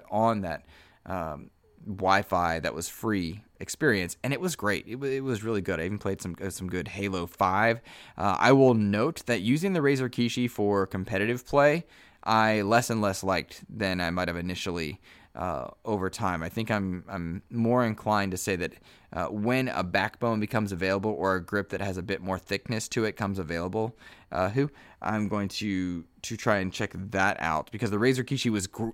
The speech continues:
is just great for platformers, but, uh, I, I think I want something a little m-, with a little more heft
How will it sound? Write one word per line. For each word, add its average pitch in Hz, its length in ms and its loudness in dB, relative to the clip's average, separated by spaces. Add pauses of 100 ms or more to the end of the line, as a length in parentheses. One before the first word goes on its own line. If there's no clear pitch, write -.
is 113 220 -4
just - 320 -6
great 101 680 -6 (240)
for 101 160 -4
platformers, 123 800 0 (360)
but, 104 720 2
uh, - 40 -6
I, 95 520 0
I 123 60 -2
think 123 240 -4
I 110 80 2
want 104 180 -2
something 95 260 -4
a 82 60 -4
little 92 200 0
m-, 92 200 -4
with 107 140 -8
a 107 40 -2
little 110 140 0
more 87 140 0
heft - 420 -6